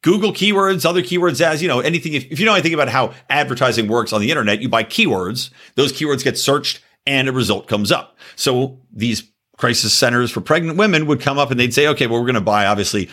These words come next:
abortion because we want people not to have those. We want to help them have the baby."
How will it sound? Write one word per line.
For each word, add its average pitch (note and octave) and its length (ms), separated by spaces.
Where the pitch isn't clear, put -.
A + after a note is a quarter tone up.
abortion B2 540
because A#2 280
we G#2+ 120
want A2 180
people G#2+ 240
not F#2+ 380
to C3+ 100
have F#3 280
those. A2 320
We A2+ 100
want C3 200
to - 100
help F#2 320
them B2+ 140
have G2 260
the C3+ 80
baby." G#3+ 380